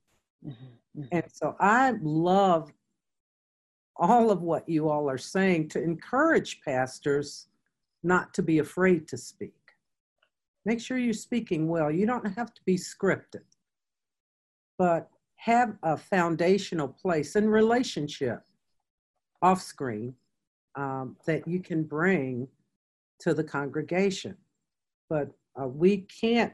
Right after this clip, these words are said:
Speaker 2: I don't believe that past-, as pastors or leaders, that you can be silent forever and hope this goes away. This is not going away.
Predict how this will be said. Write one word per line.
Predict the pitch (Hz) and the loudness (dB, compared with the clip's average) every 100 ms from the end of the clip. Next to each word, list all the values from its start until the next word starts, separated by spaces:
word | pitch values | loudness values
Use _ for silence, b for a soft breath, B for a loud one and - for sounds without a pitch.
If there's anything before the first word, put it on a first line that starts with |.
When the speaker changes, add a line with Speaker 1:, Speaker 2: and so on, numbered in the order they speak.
| _ | _
Speaker 2:
I | - 233 | 2 4
don't | 311 - | 4 2
believe | 180 180 185 180 | 0 6 6 6
that | 160 - | 0 -2
past-, | - 185 175 - | 2 4 2 0
as | 175 160 | -2 -2
pastors | - 185 151 - - 82 - | -2 0 0 -2 -14 -12 -2
or | 185 220 | 2 4
leaders, | 220 214 127 - - - _ _ _ _ - | 4 4 -2 -8 -18 -20 _ _ _ _ -2
that | 165 | 0
you | 185 208 | 2 2
can | 185 | 2
be | 165 | 2
silent | 147 - 160 156 131 - | 0 -2 -2 -2 -4 -10
forever | - 139 - 156 156 113 - | -10 -8 -2 -2 -2 -6 -8
and | 139 | -6
hope | 143 151 - | -4 -6 -4
this | 139 - | -6 -4
goes | 151 131 123 | -2 -2 -4
away. | 120 139 185 113 - _ _ _ _ _ | -4 -2 -2 -4 -10 _ _ _ _ _
This | 190 185 | 0 2
is | 185 | -2
not | 180 147 - | -2 -4 -4
going | 147 139 135 | -4 -4 -6
away. | 123 131 110 - | -6 -8 -12 -16